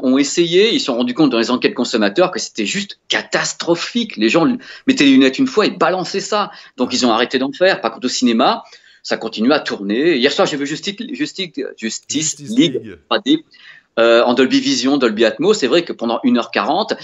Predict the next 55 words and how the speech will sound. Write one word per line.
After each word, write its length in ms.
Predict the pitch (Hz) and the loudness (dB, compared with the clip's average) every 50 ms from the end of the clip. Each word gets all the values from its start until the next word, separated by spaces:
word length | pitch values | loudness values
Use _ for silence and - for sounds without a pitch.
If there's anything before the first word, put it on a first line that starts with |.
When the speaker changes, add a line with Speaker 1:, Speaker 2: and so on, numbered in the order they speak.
| - - _ | -16 -20 _
Speaker 1:
j'ai 120 | - 127 - | -10 -8 -8
trouvé 200 | - 123 123 123 | -4 0 0 0
ça 220 | - - 131 110 | 2 2 0 -2
bien, 420 | 101 98 104 131 190 254 311 339 - _ - | -2 -2 0 0 2 2 2 -2 -4 _ -6
mais 80 | 104 101 | -6 -4
je 80 | - | -2
comprends 200 | - 113 - 151 | -2 -2 2 2
que 60 | 131 | 2
des 100 | 107 110 | 2 2
gens 140 | 104 - 165 | 2 2 0
soient 160 | 156 - 95 | 0 2 0
allergiques. 460 | 98 123 156 165 175 254 262 262 - - - _ _ - - - _ _ _ - - | 2 2 2 2 2 0 0 0 -2 -6 -6 _ _ -20 -20 -20 _ _ _ -10 -4
Je 120 | - 147 | 0 0
pense 280 | 143 - 202 208 202 - | 2 2 2 2 2 2
que 60 | - | 0
tant 120 | 262 - 247 | 2 2 0
que 60 | - | 0
ça 60 | - | 0
sera 160 | - - 175 | 0 0 0
pas 80 | - 175 | 0 0
naturel, 480 | 170 156 - - 151 131 123 107 101 98 | 0 0 -2 -2 -2 0 0 -2 -2 -6
sans 420 | - - - - 240 214 - - _ _ _ _ _ _ _ _ _ - | -12 -10 -4 -2 -2 -2 -4 -12 _ _ _ _ _ _ _ _ _ -6
Speaker 2:
Hmm. 40 | 127 | -2
Speaker 1:
un 60 | 131 | -2
instrument, 600 | 143 143 - - 139 127 123 117 135 151 - _ _ _ - | -2 -2 -4 -6 -4 -2 -2 -2 -4 -8 -14 _ _ _ -12
les 60 | 113 | -10
gens 100 | 110 131 127 | -8 -6 -8
n'en 80 | 120 | -8
voudront 280 | 104 120 110 101 110 110 | -8 -8 -6 -4 -2 -2
pas. 200 | - 104 85 85 101 | 0 -2 -2 0 -2
Mais 60 | 135 | -2
c'est 140 | 135 190 180 | 0 0 0
personnel, 440 | - 190 - - 185 175 196 180 - | 0 0 -2 -2 -2 -2 -2 -2 -2
ça 100 | - 117 | -4 -6
n'engage 280 | 117 117 127 120 - - | -4 -2 -2 -2 -2 -6
que 60 | 143 | -6
moi. 320 | 139 156 165 139 - - _ - _ | -6 -4 -4 -6 -8 -10 _ -20 _
Speaker 2:
Non, 80 | - 135 | -12 -8
Speaker 1:
Mais 80 | 104 107 | -4 -4
Speaker 2:
mais 120 | 104 98 101 | -2 -2 -4
je, 100 | 90 127 | -4 -6
Speaker 1:
le 80 | 117 | -2
Speaker 2:
je 80 | 120 123 | 0 0
partage 320 | 135 147 - - 160 147 | 0 0 -4 -10 -12 -10
complètement 380 | - 170 156 139 139 135 165 170 | -10 -12 -10 -10 -10 -10 -12 -16
ton 140 | 143 131 120 | -16 -16 -18
opinion, 400 | 113 104 143 139 117 92 85 87 | -18 -18 -18 -18 -18 -18 -18 -18
euh, 120 | 85 90 95 | -18 -16 -16
là-dessus, 220 | 101 101 _ - 135 | -18 -18 _ -20 -20
euh. 160 | 139 113 92 | -20 -16 -6
Speaker 1:
le, 140 | 113 117 143 139 | 2 4 4 6
le, 180 | 127 - - 277 - _ _ - | 4 2 -2 -4 -8 _ _ -2
le, 140 | 139 143 139 | -2 -2 -2
le 120 | - 131 - | -4 -6 -2
public, 460 | - 160 143 175 226 233 - - | -2 0 2 2 2 2 0 -4